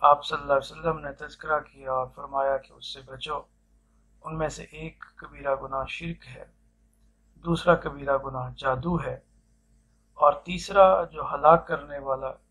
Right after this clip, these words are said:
कबीरा गुनाह है वो किसी का नाहक कत्ल करना है।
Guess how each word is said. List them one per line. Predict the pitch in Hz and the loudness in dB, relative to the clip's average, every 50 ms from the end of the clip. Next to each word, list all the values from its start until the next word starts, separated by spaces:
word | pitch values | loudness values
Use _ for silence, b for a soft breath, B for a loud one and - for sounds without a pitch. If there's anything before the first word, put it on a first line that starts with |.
| _ _ _ - | _ _ _ -20
कबीरा | - - 156 156 160 160 156 | -20 -18 -16 -4 0 0 0
गुनाह | 151 147 143 139 135 135 127 | 0 -2 -12 -10 -8 -8 -8
है | 127 120 123 - _ _ _ _ _ | -8 -10 -12 -14 _ _ _ _ _
वो | - 156 147 143 _ | -20 -20 -20 -18 _
किसी | - - - 170 165 | -20 -18 -16 -16 -16
का | - _ 147 135 127 131 - _ _ _ _ _ _ _ _ _ _ _ - | -10 _ -4 -4 -4 -6 -12 _ _ _ _ _ _ _ _ _ _ _ -8
नाहक | - 139 - - - 180 185 - - | -4 0 2 6 6 4 4 4 -2
कत्ल | - 165 156 - 165 156 | -4 -4 -4 -4 -12 -14
करना | - 147 135 135 139 143 143 | -10 -10 -10 -8 -6 -6 -6
है। | 131 127 - - | -4 -6 -10 -14